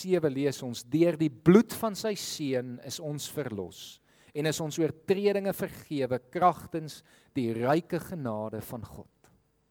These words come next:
God het 'n plan gemaak. Hy het sy seun gegee. Hy het sy liggaam aan die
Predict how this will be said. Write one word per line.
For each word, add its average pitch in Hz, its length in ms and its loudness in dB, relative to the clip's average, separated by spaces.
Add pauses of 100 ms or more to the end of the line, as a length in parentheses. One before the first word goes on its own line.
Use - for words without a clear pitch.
(2250)
God - 260 -6
het 190 120 -10
'n - 160 -12
plan 196 340 -2
gemaak. 113 800 -10 (720)
Hy 131 60 -6
het - 80 -10
sy 151 100 -8
seun 185 400 -4
gegee. 113 560 -12 (1200)
Hy 120 60 2
het 139 100 -2
sy 160 120 -2
liggaam 180 840 0
aan 151 60 -12
die 139 120 -10